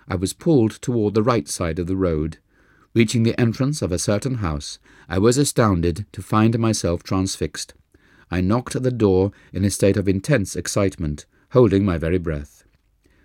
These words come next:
I felt that my long and unusual quest had come to a successful end. The door was opened by a servant, who told me her master was at home.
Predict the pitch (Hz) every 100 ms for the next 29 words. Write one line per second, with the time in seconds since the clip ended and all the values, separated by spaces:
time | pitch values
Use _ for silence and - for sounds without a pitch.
0 | _ 98 101 123 123 123 107 101 98 120
1 | 117 120 127 - - 117 104 107 107 175
2 | 156 147 143 104 80 - - - _ _
3 | - 104 - 113 107 98 107 - 175 151
4 | - 85 - 95 76 76 - _ _ _
5 | _ _ _ _ _ _ _ _ 101 90
6 | 117 135 135 104 90 87 101 92 85 95
7 | 95 76 71 71 - - - _ 101 -
8 | 143 127 98 80 78 _ - 104 110 120
9 | 104 - 78 87 104 98 85 69